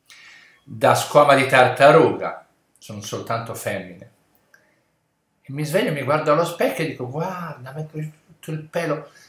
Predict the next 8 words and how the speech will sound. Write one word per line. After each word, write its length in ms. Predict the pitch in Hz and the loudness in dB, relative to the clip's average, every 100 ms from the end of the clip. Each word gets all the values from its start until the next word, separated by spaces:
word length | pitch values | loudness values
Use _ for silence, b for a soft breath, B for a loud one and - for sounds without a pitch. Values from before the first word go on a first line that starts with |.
| B | B
sono 600 | - 180 180 180 - - | -4 -2 0 -2 -4 -12
pure 260 | 214 220 180 | -6 -2 0
dietro", 880 | 185 180 175 156 160 143 135 127 | 0 2 0 0 0 -2 -2 -4
non 220 | 139 165 120 | 0 0 2
la 120 | 107 | -2
coda, 340 | 107 95 92 | -4 -6 -8
il 80 | 104 | -12
pelo. 420 | - 151 98 90 | -4 -4 -4 -12